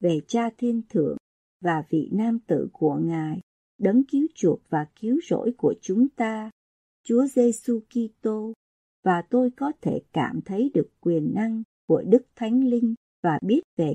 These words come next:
kế hoạch của Cha Thiên Thượng dành cho chúng ta, các con cái của Ngài. Đối với tôi, đây thật sự là những trái của khải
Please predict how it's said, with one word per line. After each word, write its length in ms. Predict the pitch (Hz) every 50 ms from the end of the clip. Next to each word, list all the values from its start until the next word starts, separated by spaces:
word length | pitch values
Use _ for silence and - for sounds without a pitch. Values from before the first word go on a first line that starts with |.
| - -
kế 200 | - 180 202 262
hoạch 280 | 285 262 196 147 - _ _
của 220 | - 160 147 - -
Cha 220 | - - 208 214 214 214 -
Thiên 240 | - 226 220 214 214 -
Thượng 240 | - 185 151 - - - _ _ _ _ _ -
dành 240 | 180 165 160 160 160 -
cho 140 | - 214 214 -
chúng 260 | - 226 220 247 269
ta, 420 | - - 233 220 220 214 214 214 208 _ _ _ _ _ _ _ _ _ -
các 200 | 254 277 302 _ -
con 240 | - 233 233 226 220 -
cái 240 | - 214 214 220 262 269
của 240 | _ - 147 - - -
Ngài. 380 | 160 160 160 160 147 147 160 175 _ _ _ _ _ _ _ _ _ _ _ _ _ _ -
Đối 260 | - 202 208 233 269 269 -
với 200 | 285 277 269 269 _
tôi, 360 | - 233 226 226 220 220 220 - _ _ _ _ _ -
đây 220 | - 247 269 254 -
thật 160 | - 196 - -
sự 380 | - - - - 165 - - -
là 160 | 165 165 160
những 300 | 156 160 175 - 269 226 226
trái 320 | - 247 233 220 240 285 -
của 160 | - - - 151 -
khải 300 | - 160 - - -